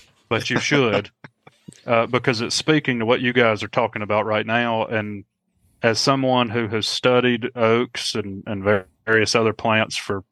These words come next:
years and years now, it blew my mind at how, how much I didn't understand about what's actually going on.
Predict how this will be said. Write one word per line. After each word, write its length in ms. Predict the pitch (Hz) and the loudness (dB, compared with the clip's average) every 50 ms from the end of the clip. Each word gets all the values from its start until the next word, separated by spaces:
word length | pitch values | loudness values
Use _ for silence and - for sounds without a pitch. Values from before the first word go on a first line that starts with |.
| _ _ _ | _ _ _
years 380 | - 113 113 120 120 110 101 | -4 0 2 2 2 2 0
and 120 | 120 107 110 | -2 -4 -2
years 300 | 113 117 117 110 104 - | 0 0 0 0 0 0
now, 380 | 117 117 117 113 113 110 113 _ _ - _ _ _ _ _ _ _ _ _ _ _ _ _ - - - | 0 0 2 2 0 -2 -4 _ _ -20 _ _ _ _ _ _ _ _ _ _ _ _ _ -20 -8 0
it 220 | 127 123 123 117 117 | 0 0 0 2 2
blew 220 | 123 123 127 120 | 2 4 4 4
my 180 | 117 110 110 107 | 4 2 2 2
mind 520 | 104 104 101 101 98 98 92 92 - - - _ - - | 2 2 0 0 0 -2 -4 -4 -8 -12 -18 _ -12 -4
at 160 | 127 110 98 | -4 -2 0
how, 300 | - 117 107 104 101 98 - _ - | 0 0 0 0 -2 -4 -8 _ -6
how 180 | - 127 117 | -2 -2 0
much 240 | 113 110 107 104 - | 2 2 0 2 2
I 100 | 113 107 | 0 0
didn't 280 | 104 113 117 123 120 110 | 2 0 -2 -2 -2 -2
understand 640 | 107 107 101 98 - - - 113 110 113 117 117 | -2 -2 -2 -4 -4 0 0 2 2 2 0 0
about 260 | 113 107 110 107 - | 0 0 0 0 0
what's 180 | 120 113 107 - | 0 -2 0 0
actually 300 | 110 104 - - 110 107 | -2 -2 -2 -2 -2 -2
going 240 | 110 113 113 110 113 | 0 0 0 0 2
on. 240 | 113 117 123 127 | 2 2 0 0